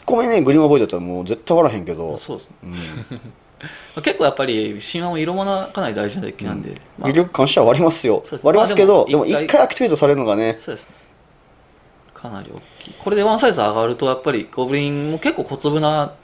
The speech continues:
Speaker 2: クリーチャーなんで、
Speaker 1: うん、そうよ。
Speaker 2: まあ、突破しづらいっていうのが絶対ありますよね。
Speaker 1: だって、大鬼ソフターでさ、
Speaker 2: はい。
Speaker 1: もう一三やからね。
Speaker 2: はい。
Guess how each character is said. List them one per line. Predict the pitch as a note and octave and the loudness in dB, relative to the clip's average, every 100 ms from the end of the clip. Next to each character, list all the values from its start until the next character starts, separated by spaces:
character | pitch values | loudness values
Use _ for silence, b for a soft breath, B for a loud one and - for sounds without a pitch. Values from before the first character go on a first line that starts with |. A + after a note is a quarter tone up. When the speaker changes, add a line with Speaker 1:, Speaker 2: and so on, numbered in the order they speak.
| - - | -20 -6
Speaker 2:
ク | D#3+ | -4
リ | |
ー | D3+ | 0
チ | |
ャ | |
ー | D3 | -2
な | B2+ | -2
ん | G#2 | -6
で、 | - | 0
Speaker 1:
う | |
ん、 | C#3 C3 A2 G#2 | 2 4 2 0
そ | E3 A2 | 2 4
う | |
よ。 | F2+ D2+ - | 2 -2 -6
Speaker 2:
ま | D#3 | -6
あ、 | |
突 | D3 C#3+ | -4 -4
破 | |
し | C#3+ D3 | -4 -2
づ | C#3+ | 0
ら | D#3+ | 0
い | G#2+ | 0
っ | |
て | - F#2+ | -8 -14
い | |
う | |
の | F2+ | -14
が | F2 _ | -18 _
絶 | A2 - | -16 -6
対 | A#2 | -6
あ | |
り | |
ま | G2+ | 0
す | |
よ | G#2 | 4
ね。 | |
Speaker 1:
だ | C#3 | 6
っ | |
て、 | C#4+ | 6
大 | |
鬼 | F4+ | 6
ソ | D#4 | 4
フ | - | 2
タ | - A2+ | 4 4
ー | F#2 | 4
で | F#2 | -2
さ、 | G2+ | -2
Speaker 2:
は | F#2 D2+ G2+ - | -2 -2 -8 -12
い。 | |
Speaker 1:
も | - | -12
う | |
一 | C3+ - | -6 -4
三 | - A3+ F#4 | 2 4 6
や | D3 | 4
か | G#2 | 0
ら | E2+ | 0
ね。 | E2 D2+ | -8 -12
Speaker 2:
は | A2+ G#2+ | -16 -16
い。 | F#2 | -16